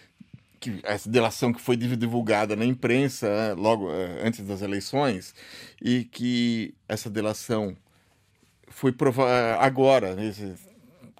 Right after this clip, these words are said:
um ano e quase dois anos depois das eleições,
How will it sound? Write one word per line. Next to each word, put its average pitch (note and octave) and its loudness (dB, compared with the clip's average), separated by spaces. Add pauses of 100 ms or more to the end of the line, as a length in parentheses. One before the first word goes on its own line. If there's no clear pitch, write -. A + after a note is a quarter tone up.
(100)
um G2+ 0
ano A2+ 2
e F2+ -8 (100)
quase A2+ -2
dois A2 0
anos A#2 0
depois A2 -2
das G#2 -6
eleições, G#2+ -4